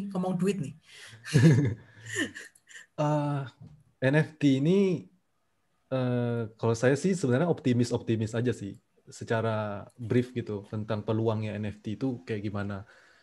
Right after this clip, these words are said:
Speaker 2: Tapi orang-orang yang,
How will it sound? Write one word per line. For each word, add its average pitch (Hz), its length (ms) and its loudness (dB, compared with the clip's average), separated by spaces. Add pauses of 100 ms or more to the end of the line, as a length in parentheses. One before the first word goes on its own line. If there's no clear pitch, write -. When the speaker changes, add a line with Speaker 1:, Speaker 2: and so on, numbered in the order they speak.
(160)
Speaker 2:
Tapi 170 240 -4 (1120)
orang-orang 143 800 2
yang, 120 240 2